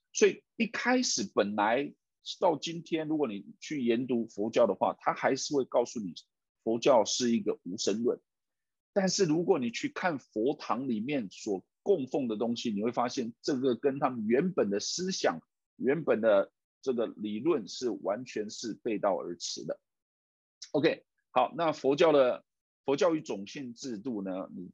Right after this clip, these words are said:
到在六十七页这个地方，你可以看到这当时候这个婆罗门教或者是，呃，呃，婆罗门，不是婆罗门教，婆罗门所传递的一个这样子的阶级。那等一下会讲到印度教。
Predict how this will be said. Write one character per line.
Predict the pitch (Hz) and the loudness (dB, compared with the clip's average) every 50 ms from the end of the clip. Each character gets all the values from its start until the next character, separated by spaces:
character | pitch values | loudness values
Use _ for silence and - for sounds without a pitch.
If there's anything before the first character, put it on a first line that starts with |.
| _ _ _ | _ _ _
到 | 120 113 107 104 98 95 - _ | 2 4 4 4 4 2 0 _
在 | - - 120 113 107 101 | -2 0 0 0 0 -2
六 | 104 113 135 135 120 107 | -4 -4 -4 -4 -4 -4
十 | 101 - - - - 98 98 98 98 | -6 -8 -10 -10 -8 -8 -8 -8 -8
七 | - - - - 123 | -10 -12 -8 -4 -2
页 | 127 127 110 | 0 0 0
这 | 120 113 | 0 -2
个 | 113 | -2
地 | 107 110 101 | -2 -2 -2
方， | - 113 110 104 | 0 -2 -2 -2
你 | 92 | -2
可 | - 117 | -2 -2
以 | 101 | -2
看 | - 120 110 117 | 0 -2 0 2
到 | 117 107 101 | 2 2 2
这 | 95 - 117 110 - - - | 0 -2 -4 -4 -4 -4 -4
当 | 120 117 120 120 | -2 -2 -2 -4
时 | - - - | -6 -4 -2
候 | 117 117 110 101 - _ _ _ _ _ _ - | 0 2 2 0 -2 _ _ _ _ _ _ -6
这 | - 120 | -2 0
个 | 113 113 | 0 0
婆 | 98 - 123 131 | 2 4 4 6
罗 | 139 143 | 6 6
门 | 131 117 113 117 | 4 2 0 0
教 | - 143 127 117 104 98 | 2 2 4 4 4 2
或 | 101 - 117 107 | 0 -2 -4 -4
者 | 95 101 98 | -2 -4 -4
是， | 98 - - 120 107 - - | -6 -6 -8 -8 -8 -6 -6
呃， | 95 95 - - _ | -6 -6 -6 -4 _
呃， | 92 85 85 | -2 -2 -2
婆 | - - 139 156 | 2 4 4 6
罗 | 165 160 165 | 6 6 6
门， | 151 123 107 110 110 - _ _ | 4 2 2 0 -2 -6 _ _
不 | - 92 | -18 -18
是 | 92 | -12
婆 | - 104 98 | -8 -6 -6
罗 | 92 | -6
门 | 90 87 82 | -8 -10 -8
教， | - - - - _ | -8 -8 -8 -2 _
婆 | 143 151 160 | 4 6 8
罗 | 160 160 165 | 8 6 6
门 | 139 120 117 120 131 - _ _ _ _ _ _ | 6 4 2 2 0 -6 _ _ _ _ _ _
所 | - - - - - 113 107 104 101 98 95 95 92 90 80 87 - _ _ _ | -6 -6 -4 0 2 4 6 6 8 6 6 6 4 2 0 -2 -4 _ _ _
传 | - - - 107 131 143 | -10 -6 -4 -4 -4 -4
递 | 143 175 156 | -4 -4 -2
的 | 135 120 110 | -2 -2 -2
一 | 123 | -2
个 | 104 110 95 | -2 -4 -4
这 | - 127 | -4 -6
样 | 117 107 | -6 -6
子 | 92 95 | -8 -10
的 | 92 90 | -10 -10
阶 | - - 113 113 110 104 | -8 -6 -4 -4 -4 -4
级。 | - - 87 82 82 82 - _ _ _ _ | -6 -8 -8 -6 -8 -8 -12 _ _ _ _
那 | - 120 113 | 2 2 6
等 | 101 104 | 6 4
一 | 107 | 6
下 | - 135 123 | 6 6 6
会 | 123 113 | 6 4
讲 | - 82 90 | 2 0 2
到 | 104 98 - | 0 0 0
印 | - 127 110 104 | 0 -2 0 0
度 | 120 107 95 | 0 0 0
教。 | - - 107 85 - - | -2 -2 -2 -2 -4 -6